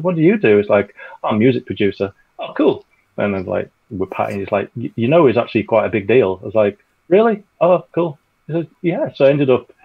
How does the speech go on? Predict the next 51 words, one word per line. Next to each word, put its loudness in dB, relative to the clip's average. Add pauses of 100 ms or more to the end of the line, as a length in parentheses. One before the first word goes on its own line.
(280)
he's -2
like, 0
um, -2 (520)
"So -6
what -2
kind -4
of -2
music -2
are -2
you -2
into?" -8
It's -8
like, -2
"Yeah, -2
it's -14
like 0 (540)
Metallica -4
and -10
stuff." -10
And -10
he's -8
like, -6 (800)
"All -4
right. -6 (340)
Oh, -8
that's -8
nice. -6 (400)
I -4
might -6
be 0
working -2
and -6
doing 2
something, -6
like, -4
with -8
Metallica." -2
I 2
was -2
like, -6
"Uh, 4
pardon 2
me?" 0
<laughs> -10 (800)
"I -4
think 0
we 0
need -2
to -14
sit -4
down -2